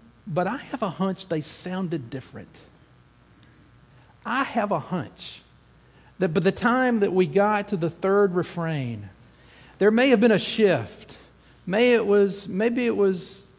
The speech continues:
a shift from a minor to a major key. But there is hope there in those very words. Can't you hear it? "Why are you da-, downcast, O my soul?"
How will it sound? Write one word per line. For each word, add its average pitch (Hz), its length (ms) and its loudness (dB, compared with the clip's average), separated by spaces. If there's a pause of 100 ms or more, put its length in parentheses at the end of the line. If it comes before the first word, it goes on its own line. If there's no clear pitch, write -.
(520)
a 165 100 0
shift 185 540 -2
from 165 300 -4
a 156 60 0
minor 156 600 -2
to 147 240 -10
a 143 80 -10
major 139 440 -6
key. 117 400 -10 (1400)
But - 120 -6
there 226 200 4
is 208 120 4
hope 233 440 -4
there 147 240 0
in 151 160 -4
those 165 180 -2
very 170 280 -2
words. 151 680 -4 (560)
Can't 190 220 -4
you 175 80 -2
hear 196 260 0
it? - 180 -6 (300)
"Why 170 140 0
are 170 80 4
you 123 120 0
da-, 98 220 -8 (180)
downcast, 113 560 -10
O 120 80 -8
my 127 160 -10
soul?" 170 360 -14